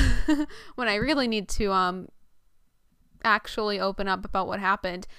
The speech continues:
If anyone is also like that in therapy, you understand, or just downplaying your emotions, 'cause I tend to do that a lot. And I'm trying to get better at validating my feelings and, like,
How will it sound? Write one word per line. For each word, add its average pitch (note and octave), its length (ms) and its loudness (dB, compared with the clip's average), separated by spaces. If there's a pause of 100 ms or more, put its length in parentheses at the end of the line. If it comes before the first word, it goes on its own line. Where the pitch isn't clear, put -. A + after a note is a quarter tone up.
(200)
If G#3 140 -8
anyone C#4+ 560 -2 (200)
is A3+ 140 -4
also - 260 -2
like F#3+ 240 -4
that F#3 180 -2
in G3 120 -8
therapy, F#3+ 360 -6
you F3+ 140 -8
understand, - 540 -10
or G#3 120 -4
just - 340 -10 (440)
downplaying F#3+ 600 -6
your F3+ 100 -10
emotions, F#3+ 520 -6
'cause G#3+ 160 -10
I F#3+ 120 -4
tend A3 280 -4
to A3 60 -6
do G#3 120 -4
that G3 260 -4
a G3+ 100 -4
lot. G3 580 -4 (1040)
And A#3+ 160 -2
I'm A#3+ 120 -2
trying C#4 420 -4
to C#4 800 0 (180)
get A#3 180 -4
better G#3+ 240 2
at A3 200 0
validating A3+ 800 -2 (120)
my C4 200 -4
feelings C#4+ 580 -4
and, C4+ 120 -6
like, C4+ 280 -8